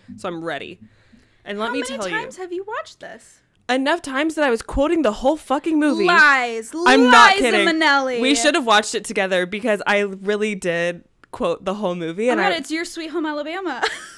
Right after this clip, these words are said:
Speaker 1: Well, no, I could argue there's movies that I know better.
Speaker 2: For sure, but
Speaker 1: But I really was quoting the whole thing, and I was kind of surprised at myself that I really could finish all these lines.
Speaker 2: Yeah.
Speaker 1: It was kinda fun, but
Speaker 2: Cute.
Speaker 1: what did you think?
Speaker 2: Okay.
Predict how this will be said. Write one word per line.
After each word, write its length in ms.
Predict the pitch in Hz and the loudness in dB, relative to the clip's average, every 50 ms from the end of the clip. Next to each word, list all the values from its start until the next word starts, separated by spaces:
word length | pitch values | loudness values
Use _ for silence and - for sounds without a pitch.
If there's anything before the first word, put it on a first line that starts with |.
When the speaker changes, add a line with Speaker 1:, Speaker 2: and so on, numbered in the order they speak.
| - - - - - - - | -20 -20 -20 -20 -20 -10 -2
Speaker 1:
Well, 400 | 202 196 190 185 185 175 - - - | 0 2 4 4 2 0 -2 -4 -8
no, 180 | 220 202 190 185 | -6 -2 0 0
I 140 | 185 185 190 | 2 0 0
could 120 | 226 202 | -2 -2
argue 240 | 196 196 196 185 190 | -2 -2 -2 -4 -4
there's 260 | 180 180 180 185 180 - | -4 -4 -6 -6 -12 -14
movies 300 | - 196 180 175 175 180 | -8 -8 -6 -6 -6 -6
that 100 | 190 170 | -6 -6
I 60 | 160 | -6
know 180 | 160 165 160 165 | -6 -6 -8 -8
better. 320 | 165 180 180 175 170 165 151 | -4 -4 -4 -2 -2 -2 -4
Speaker 2:
For 40 | - | -6
sure, 280 | 214 170 - 175 196 - | -10 -14 -16 -16 -18 -18
but 120 | - - | -12 -2
Speaker 1:
But 420 | - 269 240 202 180 170 - - _ _ _ _ _ _ _ _ - | 2 2 4 4 4 2 -2 -4 _ _ _ _ _ _ _ _ -2
I 60 | 208 | -2
really 240 | 214 214 247 240 220 | 0 4 4 4 4
was 180 | 190 180 180 185 | 4 2 0 0
quoting 280 | - 226 196 180 170 | -2 -6 -6 -4 -4
the 100 | 170 170 | -6 -8
whole 140 | 202 175 170 | -6 -8 -8
thing, 380 | 170 - 160 156 160 180 196 - - | -8 -10 -10 -8 -6 -6 -6 -6 -6
and 160 | 190 180 170 | -6 -4 -4
I 80 | 170 | -4
was 180 | 165 175 180 - | -4 -6 -8 -12
kind 260 | _ - - 277 226 | _ -6 -4 -4 -2
of 140 | 196 180 190 | -2 -4 -6
surprised 560 | - - 185 _ - - - 151 160 202 226 | -6 -10 -10 _ -10 -8 -6 -6 -6 -4 -4
at 80 | 240 233 | -6 -4
myself 400 | 247 254 269 - 294 302 330 320 | -4 -6 -4 -4 -4 -4 -4 -2
that 140 | 254 208 185 | -2 -2 -2
I 20 | |
really 600 | 170 160 170 165 165 165 165 165 160 151 143 - | -4 -4 -4 -6 -4 -4 -4 -4 -6 -6 -8 -10
could 200 | - - 247 - | -10 -10 -10 -8
finish 260 | - 185 165 180 - | -8 -10 -10 -8 -8
all 80 | 196 165 | -8 -10
these 200 | 160 160 - 185 | -10 -10 -10 -10
lines. 320 | 156 151 151 156 170 190 254 | -10 -8 -8 -8 -6 -6 -6
Speaker 2:
Yeah. 180 | 233 180 190 226 | -6 -8 -12 -14
Speaker 1:
It 40 | 254 - - | -20 -20 -16
was 100 | - - | -10 -4
kinda 140 | 466 427 277 | -2 -2 0
fun, 200 | 226 196 165 - _ _ _ _ _ _ _ _ - | 0 -2 -4 -4 _ _ _ _ _ _ _ _ -6
but 300 | 214 196 180 170 160 - 453 | -2 -2 -2 -2 -4 -6 -10
Speaker 2:
Cute. 160 | 466 240 - _ _ _ _ _ _ _ _ _ _ _ _ _ _ _ _ _ _ _ _ - - - | -14 -16 -18 _ _ _ _ _ _ _ _ _ _ _ _ _ _ _ _ _ _ _ _ -20 -14 -6
Speaker 1:
what 120 | 208 208 | -2 -2
did 140 | 202 208 202 | -2 -2 -4
you 80 | 220 214 | -4 -4
think? 320 | - 151 98 - - - - - - - - - - _ _ - - | -4 -6 -6 -8 -16 -20 -20 -20 -20 -20 -20 -20 -20 _ _ -6 -6
Speaker 2:
Okay. 380 | 294 311 370 320 254 - - | -4 -4 -4 -6 -6 -10 -14